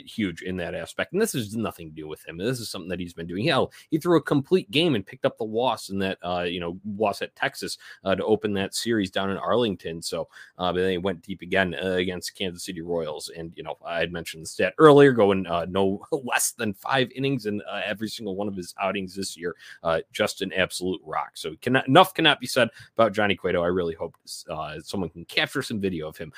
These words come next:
uh, roaming around the streets of Chicago, uh, uh, horseback tonight. That, that would be excellent. So,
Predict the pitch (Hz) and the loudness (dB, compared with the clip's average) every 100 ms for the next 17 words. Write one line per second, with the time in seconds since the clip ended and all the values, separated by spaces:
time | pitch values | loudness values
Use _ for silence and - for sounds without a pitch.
0 | - - 82 87 92 87 82 78 80 82 | -20 -6 -2 -2 0 0 -2 -6 -6 -6
1 | 82 - 95 - - - 73 71 58 - | -8 -8 -6 -8 -10 -8 -6 -6 -8 -12
2 | - 87 - 82 78 78 80 - - - | -6 -6 -4 -4 -4 -6 -8 -8 -14 -14
3 | _ 76 76 - 78 78 80 80 80 - | _ -10 -10 -10 -10 -10 -8 -8 -8 -10
4 | - - - _ - - | -10 -18 -20 _ -18 -18